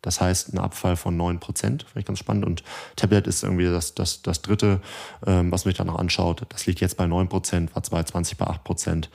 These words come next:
Das heißt, die Leute, die irgendwie übers Tablet einkaufen, bleiben dem auch weiter treu. Genau, ich denke mal, am allerspannendsten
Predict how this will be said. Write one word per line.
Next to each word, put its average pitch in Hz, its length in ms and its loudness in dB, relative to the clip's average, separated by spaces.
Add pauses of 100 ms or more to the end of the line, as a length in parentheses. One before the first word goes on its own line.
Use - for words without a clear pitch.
(260)
Das - 160 -2
heißt, 85 220 2
die 90 60 4
Leute, 85 260 4
die 82 180 2
irgendwie 80 300 0
übers 82 240 0
Tablet 85 280 0
einkaufen, 82 420 -4
bleiben 80 220 0
dem 156 160 -2
auch 78 140 -4
weiter 76 300 -4 (340)
treu. 80 360 0 (420)
Genau, 85 200 4
ich 98 60 6
denke 120 160 6
mal, 110 220 4
am 107 200 0
allerspannendsten 113 880 4